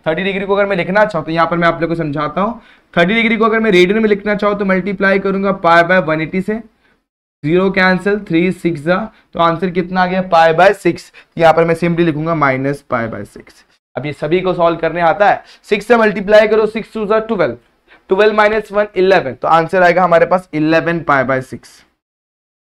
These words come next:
That is the value of theta। तो बहुत ही सिंपल तरीका था इसको सॉल्व करने का और बहुत ही आसान था,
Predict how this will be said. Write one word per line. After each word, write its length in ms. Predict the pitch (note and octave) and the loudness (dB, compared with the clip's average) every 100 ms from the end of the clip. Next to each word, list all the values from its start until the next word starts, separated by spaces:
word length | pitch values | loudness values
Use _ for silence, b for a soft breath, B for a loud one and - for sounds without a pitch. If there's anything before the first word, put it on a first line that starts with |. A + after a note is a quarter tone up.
| _ _ _ _ _ _ | _ _ _ _ _ _
That 140 | D#3+ F3 | 0 0
is 100 | F#3 | 0
the 120 | F#3 | 2
value 200 | E3 E3 | 2 2
of 140 | E3+ | 0
theta। 320 | D#3+ D3 C3+ - - - | -2 -2 -4 -8 -12 -10
तो 60 | |
बहुत 320 | C#3+ D3+ F3+ | -6 -4 -4
ही 60 | G3 | -4
सिंपल 300 | F3+ E3+ F3 | -8 -4 -4
तरीका 400 | E3+ D#3 D#3 E3 | 0 -2 0 -2
था 140 | E3 E3 | -4 -8
इसको 260 | C#3 D#3+ | -8 -10
सॉल्व 320 | D#3 C#3 C#3 | -8 -4 -4
करने 360 | C#3+ C#3+ C3+ C#3 | -2 -4 -4 -8
का 200 | C3+ F3 F#3 B B | -6 -8 -10 B B
और 80 | E3 | -8
बहुत 360 | D3+ D#3 F3+ F3+ | -4 -4 -4 -2
ही 60 | F3 | -2
आसान 460 | C#3+ - D3+ E3+ | -2 -4 -4 -4
था, 180 | E3+ E3+ | -6 -10